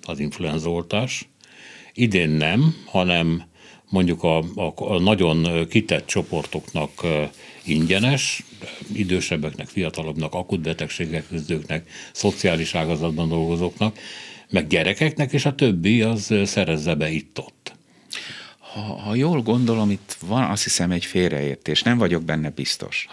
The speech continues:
Speaker 1: Igen.
Speaker 2: De úgy tudom, hogy eddig, és talán most is minden évben az állam beszerez nagyságrendileg körülbelül egymilliónyi
Speaker 1: Egy egész három,
Speaker 2: oltást. Egy egész három,
Speaker 1: igen.
Speaker 2: egy egész négy,
Speaker 1: Igen.
Speaker 2: egy egész öt.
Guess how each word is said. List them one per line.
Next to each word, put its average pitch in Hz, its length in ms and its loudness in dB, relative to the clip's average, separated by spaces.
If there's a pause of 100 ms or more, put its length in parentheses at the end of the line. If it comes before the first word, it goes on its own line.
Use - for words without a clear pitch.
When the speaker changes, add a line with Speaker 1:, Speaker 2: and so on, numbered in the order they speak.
Speaker 1:
Igen. 76 160 -8 (180)
Speaker 2:
De 76 160 0
úgy 156 180 6
tudom, 117 460 4
hogy 98 200 0
eddig, 104 440 2
és 95 200 2
talán 92 280 0
most 123 340 -2
is 90 180 -2
minden 104 360 2
évben 82 680 -4 (380)
az - 180 -4
állam 101 380 2
beszerez 92 800 0 (220)
nagyságrendileg 82 960 0
körülbelül 76 480 0
egymilliónyi 80 1000 -2
Speaker 1:
Egy 98 180 2
egész 82 200 4
három, 85 460 2
Speaker 2:
oltást. 80 120 4
Egy 82 100 2
egész 90 280 4
három, 104 320 2
Speaker 1:
igen. 90 120 4
Speaker 2:
egy 80 60 2
egész 76 220 0
négy, 80 140 0
Speaker 1:
Igen. 80 140 0
Speaker 2:
egy 80 80 -2
egész 78 320 -2
öt. - 160 -8